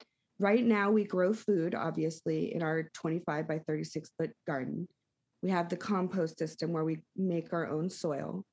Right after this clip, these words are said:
What we, and we share land with the church. So we caretake some of it, and we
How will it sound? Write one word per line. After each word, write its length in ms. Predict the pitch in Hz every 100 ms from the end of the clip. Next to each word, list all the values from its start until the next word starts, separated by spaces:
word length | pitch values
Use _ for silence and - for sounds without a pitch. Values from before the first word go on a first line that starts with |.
| _
What 320 | - 185 147
we, 240 | 175 180 -
and 100 | 190
we 200 | 180 170
share 520 | - - - 190 196
land 320 | 202 175 175
with 220 | 180 165
the 80 | -
church. 360 | - 170 143 -
So 240 | - 165
we 180 | 160 160 - _
caretake 540 | - 202 190 196 170 -
some 160 | 175
of 120 | 170 165
it, 220 | 156 -
and 220 | 156 160 156
we 420 | 151 147 147